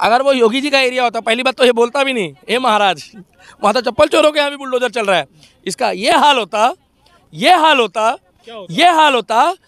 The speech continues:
Speaker 1: अब पूछो क्या हाल होता?
Speaker 2: हाँ, क्या होता?
Speaker 1: इसके पिछवाड़े में रूह अफ़ज़ा लगवा देता योगी।
Speaker 2: योगी जी।
Speaker 1: प्रधानमंत्री, आप बोलोगे, गाली बकोगे प्रधानमंत्री को?
Speaker 2: कोई नहीं बक सकता
Speaker 1: आप
Speaker 2: प्रधान-
Speaker 1: शब्द बोलोगे?
Speaker 2: कोई नहीं बक
Speaker 1: तो
Speaker 2: सकता।
Speaker 1: मारने की बातें कर रहा महाराज, मैं नहीं कर रहा, वो कर रहा है वो। क्या नाम है उसका बुड़बक का?
Speaker 2: जो भी है,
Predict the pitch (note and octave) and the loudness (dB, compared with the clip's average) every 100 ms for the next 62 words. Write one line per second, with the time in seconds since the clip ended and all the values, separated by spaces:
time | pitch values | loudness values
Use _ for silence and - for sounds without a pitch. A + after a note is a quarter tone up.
0 | _ - G3+ C4 C4 C4 A3+ G#3 D#3+ C#3+ | _ -6 -4 -4 0 2 2 0 -2 -10
1 | F3 _ A#3+ F#3+ E3+ A2+ F3+ C#4 A3 G3+ | -10 _ -6 -6 -6 -10 -8 -8 -6 2
2 | A3+ C4+ C#4 C#4 D4+ C#4+ C4+ A#3+ G#3+ G3 | 2 4 2 2 2 0 -2 -2 -2 -4
3 | F#3+ E3+ D3 A2+ _ _ G#3 A3+ A3 E3 | -6 -6 -8 -14 _ _ -18 -16 -18 -20
4 | - - E3 D#3 G3+ B3 G#3+ G3 B3 A3+ | -18 -6 -4 0 -2 -2 -4 -6 -2 -4
5 | C#3+ _ _ E3+ - D#3+ F#3+ C4+ G3+ F#3+ | -4 _ _ -10 -4 -2 0 -2 0 -2
6 | G#3 A#3+ A#3+ F3+ F3+ E3 D3 E3 E3 A#3 | 0 0 2 2 0 -2 -6 -6 -6 -8
7 | A#3 A3 A3 G#3 A3 A#3 A3 A3 C4 G#3 | -20 -20 -14 -12 -8 -4 0 2 2 2
8 | F#3+ D3+ F3+ G#3+ B3+ B3 G#3+ A3 F3 G3 | -2 -4 -10 -20 -10 -10 -8 -2 -2 -2
9 | C4+ C4+ G#3 G3 E3 E3 D#3+ D3+ D3 F3+ | -6 -2 -4 -4 -6 -4 -2 -2 -2 -2
10 | B3+ B3+ B3 A3 B3 A#3 F#3+ D3+ C#3+ B2 | 0 0 2 4 2 0 0 0 -2 -8
11 | _ _ _ _ - F3 G#3 A3+ B3+ C4 | _ _ _ _ -6 -4 -2 -6 -6 -6
12 | A#3 A#3+ A#3+ D4 - _ _ _ F3 A#3+ | -2 -2 0 -2 -4 _ _ _ -18 -18
13 | B3+ F#3+ | -14 -16